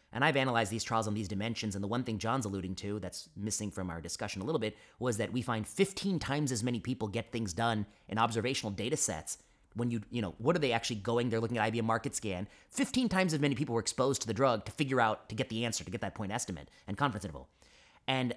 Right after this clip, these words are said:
and that's a lot of cost. And if we calculated that if the, based on current rates of randomization, like the cost to randomize a person,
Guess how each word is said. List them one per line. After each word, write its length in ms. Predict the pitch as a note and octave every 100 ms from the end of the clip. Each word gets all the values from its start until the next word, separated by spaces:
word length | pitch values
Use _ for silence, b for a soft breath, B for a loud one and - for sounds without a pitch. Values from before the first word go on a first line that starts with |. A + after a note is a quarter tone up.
| -
and 100 | C#3
that's 140 | C#3+ C4+
a 40 |
lot 120 | F#3+
of 60 | -
cost. 440 | F#3+ F#3 - - -
And 140 | C3+
if 180 | C#3+ - -
we 140 | C#3
calculated 500 | C#3 B2+ B2+ B2 A#2
that 120 | A#2
if 140 | A2+ -
the, 100 | A2+ F#2+ - B G#2+
based 280 | C#3 -
on 100 | C3
current 380 | A2+ - D#3 E3
rates 320 | G#2 A#2+ B2+
of 80 | A2
randomization, 760 | G#2+ A#2 A#2 G2+ A#2 - F2+ F2+
like 120 | F#2
the 40 |
cost 280 | G#2+ A2+ -
to 40 | A2+
randomize 260 | G#2+ G#2+
a 40 | G#2+
person, 420 | E3 D#3 F#2+